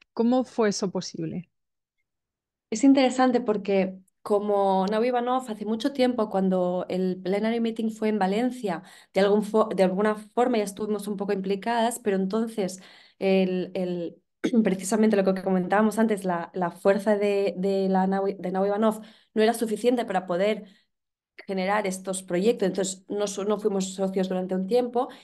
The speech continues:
Speaker 2: Cuando me incorporé yo en el equipo, que también, pues, tenía más fluidez con el inglés y estas barreras eran, se, se, se salieron de, de en medio, entonces nos volvimos a hacer socios y nos implicamos dentro de la red.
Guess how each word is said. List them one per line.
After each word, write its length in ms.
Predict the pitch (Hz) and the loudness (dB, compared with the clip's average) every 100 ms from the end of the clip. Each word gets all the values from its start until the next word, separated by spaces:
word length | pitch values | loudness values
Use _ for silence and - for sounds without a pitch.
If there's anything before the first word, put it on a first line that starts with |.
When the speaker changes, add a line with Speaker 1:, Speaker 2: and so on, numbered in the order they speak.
| _ | _
Speaker 2:
Cuando 200 | - 202 | -2 0
me 80 | 202 | 2
incorporé 460 | 190 190 190 190 190 | 0 0 0 0 2
yo 80 | 208 | 2
en 80 | |
el 140 | 220 208 | 0 0
equipo, 360 | 190 262 277 | 0 0 2
que 100 | 226 | 0
también, 340 | 190 180 185 190 | -4 -2 -2 -2
pues, 180 | 196 190 - _ | -4 -6 -16 _
tenía 220 | 190 185 | -2 0
más 180 | 185 190 | 0 2
fluidez 300 | 196 185 185 | 4 4 2
con 140 | 185 | 0
el 60 | 175 | 0
inglés 560 | 165 175 240 254 240 220 | 0 2 4 2 0 0
y 140 | 190 | 0
estas 300 | 185 185 190 | -2 -2 -2
barreras 560 | 185 180 185 175 185 - | 0 2 0 0 -4 -8
eran, 520 | 185 170 170 - - _ | -6 -4 -4 -6 -10 _
se, 200 | - 190 | -8 -6
se, 380 | 180 180 160 - | 0 2 2 0
se 520 | - - 180 165 165 - | -8 -2 0 0 -2 -4
salieron 420 | - 175 180 185 | -2 0 2 2
de, 240 | 180 175 | 2 0
de 80 | 180 | 0
en 100 | 180 | 0
medio, 320 | 202 226 277 - - - - | 2 2 2 0 -8 -20 -10
entonces 260 | - 208 214 | -2 0 2
nos 180 | 226 - | 0 -2
volvimos 380 | 196 202 240 | 0 2 0
a 40 | 247 | -2
hacer 260 | 247 254 | -4 -4
socios 420 | 247 269 254 320 - | -4 -6 -2 -2 0
y 60 | |
nos 160 | 226 196 | -2 0
implicamos 760 | 220 208 214 214 208 226 285 - | 0 0 2 2 2 -2 -4 -4
dentro 280 | 202 202 | -4 -2
de 60 | 202 | -2
la 160 | 190 175 | 0 0
red. 240 | 165 190 | -2 -4